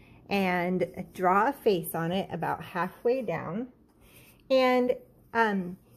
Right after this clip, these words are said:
you can just get really creative with this. You could make it into a monster or some other kind of creature, an alien, whatever you like. And you can color the entire thing like I did,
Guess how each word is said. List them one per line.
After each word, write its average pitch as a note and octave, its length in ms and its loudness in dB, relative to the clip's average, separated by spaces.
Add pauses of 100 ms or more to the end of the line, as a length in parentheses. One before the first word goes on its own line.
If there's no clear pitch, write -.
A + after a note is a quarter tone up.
you D4 160 0
can C4 300 2
just A#3 240 0
get B3 160 4
really A3+ 220 4
creative G#3 500 2
with E3+ 180 -6
this. D3+ 300 -6
You F3 80 -12
could F3 180 -8
make F3+ 240 -6
it E3+ 80 -4
into E3+ 220 -2
a E3 100 -2
monster G#3 1400 -2
or E3+ 640 -6 (260)
some G#3 280 -2
other A3+ 220 4
kind A3+ 280 -4
of G#3+ 120 -6
creature, G#3 760 -4
an F#3 100 -4
alien, G3 960 -2 (540)
whatever F#3+ 460 0
you E3+ 220 -4
like. A#2+ 380 -4 (420)
And G#3+ 80 2
you A3+ 80 2
can A3 140 4
color A3 400 4
the F3+ 180 0
entire G3+ 640 -2
thing B3 340 -4
like A3 180 -4
I F#3+ 140 0
did, G3+ 400 0